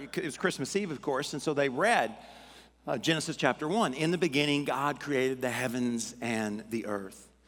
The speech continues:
It reminds me of Psalm nineteen one,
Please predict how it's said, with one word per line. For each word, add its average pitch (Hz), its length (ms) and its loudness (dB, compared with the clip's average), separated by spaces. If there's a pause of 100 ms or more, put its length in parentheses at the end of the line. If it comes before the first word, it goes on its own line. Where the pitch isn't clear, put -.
(320)
It 143 240 4
reminds 156 580 4
me 170 460 4
of 143 180 0
Psalm 147 400 4
nineteen 151 600 4
one, 131 400 2